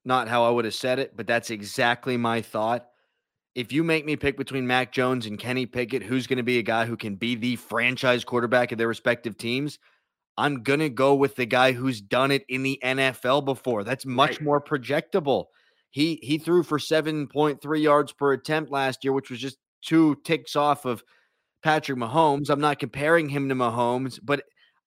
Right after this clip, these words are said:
Speaker 1: apart from that one game where he handed the ball off seventy-eight hundred times,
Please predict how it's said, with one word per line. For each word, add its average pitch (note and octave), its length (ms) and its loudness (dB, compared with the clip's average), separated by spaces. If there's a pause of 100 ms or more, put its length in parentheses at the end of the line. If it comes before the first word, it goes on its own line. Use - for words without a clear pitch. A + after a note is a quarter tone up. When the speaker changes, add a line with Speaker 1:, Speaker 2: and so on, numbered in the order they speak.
Speaker 1:
apart D3+ 400 2
from E3 120 -2
that D3+ 180 2
one D3 240 2
game D3 240 4
where C3+ 100 0
he C#3 120 -2
handed D3 240 0
the C3 80 -4
ball D3+ 240 4
off C3+ 100 6
seventy-eight C3+ 580 2
hundred C3 400 -4
times, C#3+ 580 0